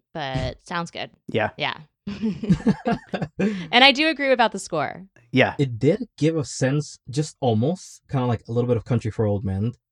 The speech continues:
Speaker 3: with, like,
Speaker 2: Mm-hmm.
Speaker 3: sometimes, like, the silence there was.
Speaker 2: Sure.
Speaker 3: Like, you'd only hear, like, the brushing, the, the hairsprays and everything, and, like, just the dialogue. And it's just like, yeah, it feels,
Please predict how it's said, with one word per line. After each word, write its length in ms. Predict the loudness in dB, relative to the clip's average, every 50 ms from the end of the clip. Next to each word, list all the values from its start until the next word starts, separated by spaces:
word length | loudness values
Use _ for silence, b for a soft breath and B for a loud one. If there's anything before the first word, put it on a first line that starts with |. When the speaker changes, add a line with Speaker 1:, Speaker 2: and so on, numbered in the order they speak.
| _
Speaker 3:
with, 240 | -2 -2 -2 -2 _ _
like, 200 | -8 -8 -8 -4 2
Speaker 2:
Mm-hmm. 140 | 6 8
Speaker 3:
sometimes, 460 | 8 8 8 6 2 0 -2 -2 -4 -6
like, 160 | -8 -8 _
the 100 | -12 -14
silence 800 | -12 -14 -10 -8 -8 -8 -8 -10 -14 -14 -16 -16 -16 -18 -14 _
there 160 | -12 -12 -12
was. 400 | -14 -14 -14 -14 -14 -14 -16 -18 b b b b
Speaker 2:
Sure. 180 | -4 -2 -2 0
Speaker 3:
Like, 100 | 0 0
you'd 80 | 0
only 180 | 2 2 2 0
hear, 180 | -2 -4 -4 -4
like, 140 | -4 -4 _
the 80 | -6
brushing, 680 | 0 0 0 -2 -2 -6 -6 -4 -2 0 0 0 -2 -2
the, 280 | -4 -4 -4 -4 -6 b b b b b b b b b
the 320 | -2 0 0 0 0 -2 -6 -8 -2
hairsprays 600 | -2 0 0 -2 -2 _ 0 2 2 0 0 0
and 100 | 0 0
everything, 400 | 2 2 0 0 0 0 -2 0
and, 80 | 0 -2
like, 100 | -4 -6
just 160 | -8 -8 -6
the 80 | -6 -4
dialogue. 340 | -4 -4 -4 -2 -2 -2 -2
And 80 | -2
it's 80 | -2 -2
just 160 | -4 -4 -4
like, 140 | -6 -6 _ _ _ _ _ _ _ _
yeah, 280 | -2 0 0 0 0 -2
it 120 | -4 -4
feels, 520 | _ 0 0 0 0 -2 -6 -14 -20 -20